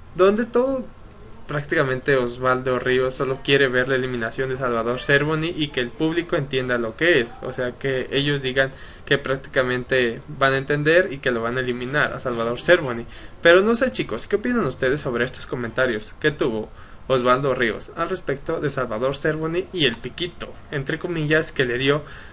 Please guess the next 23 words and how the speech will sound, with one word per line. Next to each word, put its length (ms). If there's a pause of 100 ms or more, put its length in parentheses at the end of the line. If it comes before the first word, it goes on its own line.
(140)
a 220
Salvador 480
Cervoni? 560
No 160
sé, 220
los 140
estaré 300
leyendo. 520
Ya 180
saben, 320
suscríbanse, 640
compartan, 580
denle 240
like 240
para 200
más 180
información 560
de 100
La 140
Casa 240
de 60
los 160
Famosos, 600